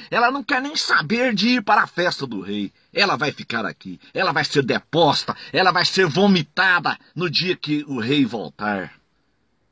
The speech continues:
O Senhor, ele está fora desta igreja, conforme Apocalipse três, versículo vinte.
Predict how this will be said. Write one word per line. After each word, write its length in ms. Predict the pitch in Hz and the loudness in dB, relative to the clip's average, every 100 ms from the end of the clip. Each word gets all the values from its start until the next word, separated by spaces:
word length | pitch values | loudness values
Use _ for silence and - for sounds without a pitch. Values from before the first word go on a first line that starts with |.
| _ _ _ _ _ - | _ _ _ _ _ -10
O 80 | 120 | -4
Senhor, 340 | 160 160 175 | 2 4 4
ele 120 | 170 | 4
está 240 | 160 - 139 | 2 2 -2
fora 420 | - 240 285 269 | 0 2 2 2
desta 300 | 220 214 214 | -2 -2 -2
igreja, 420 | 151 180 175 143 | -2 -2 -2 -4
conforme 380 | - 151 160 151 | -8 -6 -4 -2
Apocalipse 580 | 143 151 131 151 214 - | -4 -2 0 2 2 0
três, 280 | 170 160 | 2 2
versículo 480 | 127 120 131 107 92 | 2 0 -4 -6 -6
vinte. 300 | 87 104 98 | 2 0 0